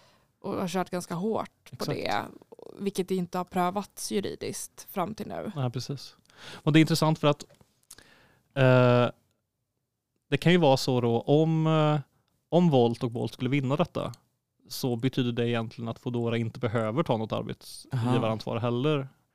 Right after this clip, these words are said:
Speaker 2: Eh, men jag tror att Foodora medvetet vill ha det. Eh, jag tror att de har valt att ta det.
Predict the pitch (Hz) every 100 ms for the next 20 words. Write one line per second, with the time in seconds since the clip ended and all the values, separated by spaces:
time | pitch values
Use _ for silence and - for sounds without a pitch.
0 | _ _ _ - 123 117 113 - 127 123
1 | 120 123 123 120 - 135 123 127 123 120
2 | 120 - _ - 123 135 123 120 117 113
3 | 113 113 120 117 117 - 110 120 120 117
4 | 139 139 135 - - _ _ _ - 127
5 | 120 117 117 117 127 123 113 110 135 117
6 | - - 113 - 87